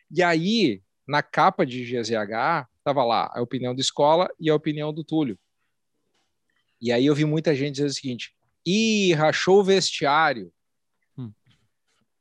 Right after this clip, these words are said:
Speaker 1: Rachou o vestiário na R B S. Cara, desde quando uma empresa de comunicação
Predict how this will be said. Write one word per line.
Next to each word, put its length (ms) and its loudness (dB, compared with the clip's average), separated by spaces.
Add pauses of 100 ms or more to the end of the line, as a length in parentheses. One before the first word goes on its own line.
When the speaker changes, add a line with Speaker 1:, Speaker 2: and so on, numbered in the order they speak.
(160)
Speaker 1:
Rachou 500 0
o 20 0
vestiário 640 0
na 80 -8
R 160 -6
B 80 -6
S. 380 -4
Cara, 240 -8
desde 800 0
quando 600 4 (640)
uma 220 0
empresa 540 2
de 100 -10
comunicação 920 -4